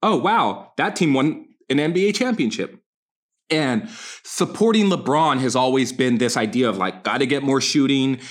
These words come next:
gotta, like, okay, well, now we maybe want more ball handling. And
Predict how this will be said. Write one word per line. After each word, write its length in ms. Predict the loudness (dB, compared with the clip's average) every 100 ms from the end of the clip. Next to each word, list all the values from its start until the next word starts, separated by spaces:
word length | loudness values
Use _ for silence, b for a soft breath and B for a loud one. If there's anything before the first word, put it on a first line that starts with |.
| B _
gotta, 280 | -2 0 -2 -8 -4
like, 280 | -4 -4 B B
okay, 400 | -2 0 0 0
well, 260 | 0 0 0
now 640 | -2 0 0 0 -4 -10 -4
we 240 | -2 0
maybe 260 | 0 0 0
want 240 | 0 -2
more 140 | -2 -2
ball 300 | 0 0 0
handling. 680 | -2 -2 -2 -2 -2 -4 B B -4
And 240 | -4